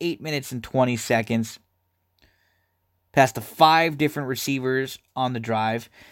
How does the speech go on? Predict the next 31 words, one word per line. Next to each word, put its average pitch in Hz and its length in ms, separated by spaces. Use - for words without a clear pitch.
They 143 100
have 185 100
it 220 60
at 165 80
first 196 340
and 208 100
goal 170 220
at 143 80
the 135 80
one. 127 340
They 123 100
end 117 100
up 107 80
losing 160 380
two - 160
yards, 131 380
and 127 100
they 147 40
have 156 140
to 151 60
kick - 200
a 135 60
field 147 380
goal 113 160
at 101 80
fourth 143 340
and 131 100
goal 131 180
from 127 240
the 107 100
three. 123 580